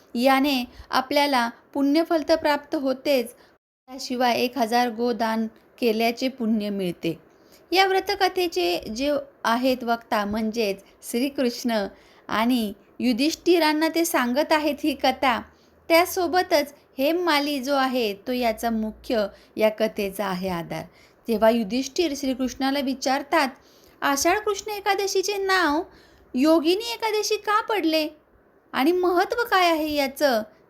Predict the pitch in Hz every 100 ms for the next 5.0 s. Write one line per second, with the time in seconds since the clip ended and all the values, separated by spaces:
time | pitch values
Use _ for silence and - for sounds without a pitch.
0 | - 202 196 196 196 196 185 262 269 285
1 | 220 262 - - 226 220 208 214 208 208
2 | 202 208 277 240 214 - _ - 247 262
3 | 294 330 311 208 226 _ - 262 254 285
4 | - 269 - 339 339 277 277 311 311 247